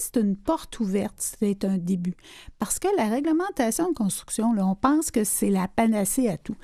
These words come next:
Mais la réglementation de construction, c'est le salaire minimum.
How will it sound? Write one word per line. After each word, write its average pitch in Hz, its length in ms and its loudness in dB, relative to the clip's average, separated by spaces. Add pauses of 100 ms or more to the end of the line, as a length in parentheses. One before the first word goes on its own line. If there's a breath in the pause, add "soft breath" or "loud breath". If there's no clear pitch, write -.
(300 soft breath)
Mais 196 180 0
la 202 160 2
réglementation 285 760 2
de 359 60 -2
construction, 240 520 2
c'est 214 140 -4
le 180 60 -2
salaire 220 420 2
minimum. 175 400 0